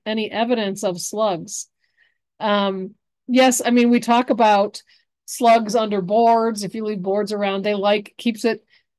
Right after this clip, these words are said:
uh, it keeps it, um,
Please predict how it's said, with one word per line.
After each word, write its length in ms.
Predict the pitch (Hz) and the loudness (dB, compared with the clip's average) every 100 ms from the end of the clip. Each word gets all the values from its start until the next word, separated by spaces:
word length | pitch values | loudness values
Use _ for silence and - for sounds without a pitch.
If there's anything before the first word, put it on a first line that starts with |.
| _ | _
uh, 320 | 196 190 185 170 _ | -4 -2 -2 -4 _
it 180 | 190 196 | -10 -10
keeps 360 | - 240 220 - | -4 -4 -4 -2
it, 220 | 208 196 _ _ | -2 -4 _ _
um, 480 | 196 180 170 170 180 | -6 -4 -4 -6 -10